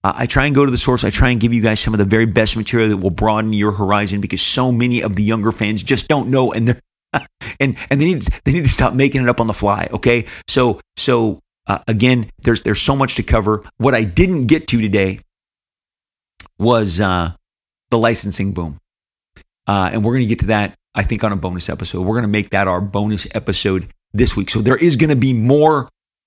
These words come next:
more material for you to consume, and we're gonna get on that, because I know I've, I, I, I enjoy,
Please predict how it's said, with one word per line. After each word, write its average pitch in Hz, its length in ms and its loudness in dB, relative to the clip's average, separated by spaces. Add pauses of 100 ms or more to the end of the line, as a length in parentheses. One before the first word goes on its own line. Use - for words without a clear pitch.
(500)
more 151 380 4
material 131 600 0
for - 180 0
you 117 240 2
to 104 100 -6
consume, 117 540 -2 (280)
and 107 140 -2
we're 104 80 0
gonna 98 140 -2
get 123 200 0
on 117 220 0
that, 110 240 0
because 95 220 -2
I 101 100 0
know 107 220 0
I've, 101 180 0
I, 104 200 0
I, 110 220 -4
I 120 300 -4 (140)
enjoy, 120 500 2